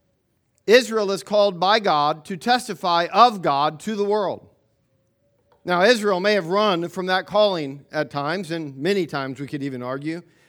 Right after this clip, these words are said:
but that did not stop Israel from fulfilling it. Through pain, difficulty, death, and resurrection, Israel fulfills their calling. The same is true for the church. God has called us. We will fulfill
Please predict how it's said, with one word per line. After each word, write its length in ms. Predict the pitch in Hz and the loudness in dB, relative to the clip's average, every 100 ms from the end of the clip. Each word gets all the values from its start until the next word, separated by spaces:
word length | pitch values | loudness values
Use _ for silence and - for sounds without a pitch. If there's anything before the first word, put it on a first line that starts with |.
| _ | _
but 120 | 190 | -2
that 220 | 175 233 240 | 4 4 4
did 200 | 262 220 | -4 0
not 240 | 240 233 | -2 -2
stop 380 | - - 233 202 | -6 -2 0 2
Israel 380 | 233 226 202 196 | 0 0 -2 -2
from 220 | 208 196 | -4 -8
fulfilling 560 | 208 185 233 269 208 | -6 -4 0 0 0
it. 140 | 127 - _ _ _ _ _ _ _ _ _ _ _ _ _ _ _ | -6 -12 _ _ _ _ _ _ _ _ _ _ _ _ _ _ _
Through 280 | - 233 208 | -4 -2 0
pain, 580 | - 214 240 254 285 214 | 0 0 0 -2 -6 -4
difficulty, 720 | 160 196 202 208 208 214 214 | -2 -2 -2 -4 -4 -4 -10
death, 380 | 202 143 180 190 | -10 0 0 0
and 100 | 190 | -2
resurrection, 800 | 196 175 180 180 190 - 214 208 _ _ - | -2 -2 -4 -2 -2 -6 -10 -10 _ _ 2
Israel 360 | 220 214 247 | 2 2 -2
fulfills 480 | 240 208 156 208 202 | -2 -4 -4 -4 -4
their 140 | 185 160 | -8 -6
calling. 460 | 208 202 147 151 | -2 0 0 -6
The 80 | 175 | -8
same 280 | - 196 220 | -6 -6 -6
is 120 | 220 | -10
true 220 | - 160 | -8 -8
for 160 | 151 180 | -6 -8
the 100 | 180 | -10
church. 560 | - 214 151 95 - _ _ _ _ _ _ _ | -6 -6 -6 -10 -20 _ _ _ _ _ _ _
God 200 | 156 175 | 0 2
has 160 | 214 - | 0 -4
called 280 | 220 240 170 | -2 -2 -2
us. 120 | 170 | -6
We 120 | 220 | -6
will 240 | 233 262 214 | -2 0 0
fulfill 580 | 196 160 226 165 104 | -6 -6 -4 -4 -6